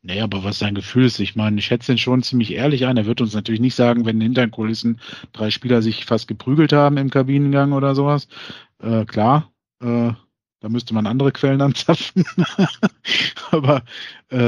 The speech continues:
äh, man, ich wird das schon spannend finden, was er so in einem ruhigen Moment, wenn jetzt so die, die Vor-, also die Vorrunde drei, vier Wochen vorbei ist, was er dann so denkt, was da schiefgelaufen ist, weil ja auch letzte Saison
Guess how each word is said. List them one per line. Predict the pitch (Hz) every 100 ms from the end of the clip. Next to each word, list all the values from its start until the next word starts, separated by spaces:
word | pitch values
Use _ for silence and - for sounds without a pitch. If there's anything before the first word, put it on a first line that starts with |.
| 113 110 78 104 98
äh, |
man, | 104 104 - - - - - _
ich | - - - 110
wird | 113
das | 120
schon | - 131 131
spannend | - 135 131
finden, | - 98 95
was | 101 -
er | 110 113
so | 117 113 110 _ _ -
in | 120
einem | 117
ruhigen | 110 123 123
Moment, | 113 107 113 127 120 - _ _
wenn | 110 107
jetzt | 104 -
so | 110
die, | 104 107 104 - _ _ -
die | 113
Vor-, | 110 113 - 104 _ _ -
also | 104 98
die | 101 98 98
Vorrunde | - 123 117 113 110 101
drei, | - 107
vier | - 107
Wochen | 110 107
vorbei | - 101 104 117
ist, | 147 147 - - - - - - _ _ -
was | 110
er | 98 110
dann | 117
so | 113 113
denkt, | 120 120 120 -
was | 110 107
da | 113
schiefgelaufen | 107 127 120 104 101 104
ist, | 95
weil | 98 107
ja | 117
auch | 101
letzte | 110 113 123
Saison | 110 120 117 120